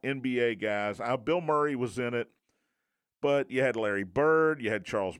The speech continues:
Barkley, Patrick Ewing, Muggsy Bogues, Larry Johnson, Shawn Bradley, uh, Vlade Divac, among others, and, uh, you know, some media members came along as well.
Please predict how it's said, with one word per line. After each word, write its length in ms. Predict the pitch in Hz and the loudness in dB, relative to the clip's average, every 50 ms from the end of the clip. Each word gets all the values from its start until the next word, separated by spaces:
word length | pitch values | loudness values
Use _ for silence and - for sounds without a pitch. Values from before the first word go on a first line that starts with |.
| _ | _
Barkley, 560 | - 139 147 156 151 147 - 151 143 147 143 | 0 2 2 2 2 -2 -2 -2 -2 -2 -2
Patrick 540 | 135 - - 123 110 104 - - 98 87 - | -4 -2 -2 0 0 0 -2 -6 -8 -8 -8
Ewing, 480 | 101 113 135 151 151 151 151 147 139 120 | -8 -6 -4 -2 -2 -2 -2 -4 -4 -4
Muggsy 340 | 104 95 95 87 90 98 92 | -4 -4 -6 -6 -10 -12 -12
Bogues, 600 | 80 78 123 135 143 143 147 147 139 127 104 104 | -6 -2 0 2 4 4 2 0 -2 -6 -8 -8
Larry 320 | 95 92 92 90 90 87 | -6 -6 -6 -6 -8 -8
Johnson, 640 | - - 127 131 147 151 139 - - 151 143 139 | -6 -4 -2 -2 -2 -2 -4 -6 -8 -10 -10 -10
Shawn 360 | 123 - - 98 92 90 92 82 | -10 -8 -8 -6 -6 -6 -8 -6
Bradley, 720 | - 107 117 127 131 135 131 131 131 131 131 127 120 - _ _ _ _ _ _ _ _ _ _ _ | -6 -4 -2 -2 -2 -2 -2 -2 -2 -2 -2 -4 -6 -12 _ _ _ _ _ _ _ _ _ _ _
uh, 260 | - 113 113 113 107 | -4 -2 -2 -2 -2
Vlade 480 | 90 107 110 110 113 113 104 104 95 90 | -2 0 0 0 0 0 -2 -2 -4 -6
Divac, 580 | 123 131 131 120 123 120 120 117 113 - - 139 | -4 -4 -2 -2 -2 0 0 -2 -4 -4 -6 -8
among 280 | 131 143 175 185 175 160 | -4 -2 0 0 2 2
others, 560 | 143 131 127 123 123 123 123 117 - - - 76 _ - 73 | 2 2 2 2 0 0 -2 -4 -8 -16 -20 -20 _ -10 -6
and, 300 | 98 117 117 113 113 113 | -6 -6 -6 -6 -6 -6
uh, 140 | 113 113 113 | -6 -6 -6
you 160 | 110 113 127 | -6 -6 -6
know, 180 | 117 110 107 107 | -4 -4 -4 -6
some 180 | - 113 107 | -8 -8 -6
media 340 | 107 123 135 143 139 139 135 | -4 -4 -2 0 0 0 0
members 640 | 131 131 131 131 131 123 127 127 127 123 - - - _ _ _ _ _ _ | 0 0 -2 -2 0 -2 -2 -2 -2 -2 -6 -10 -18 _ _ _ _ _ _
came 200 | _ 131 127 123 | _ -6 -4 -4
along 480 | 123 120 120 123 123 123 123 123 123 113 | -2 -2 0 0 0 0 0 -2 -2 -4
as 100 | 107 98 | -6 -4
well. 480 | 104 104 107 113 117 117 113 113 107 | -2 -2 0 2 2 2 0 -2 -4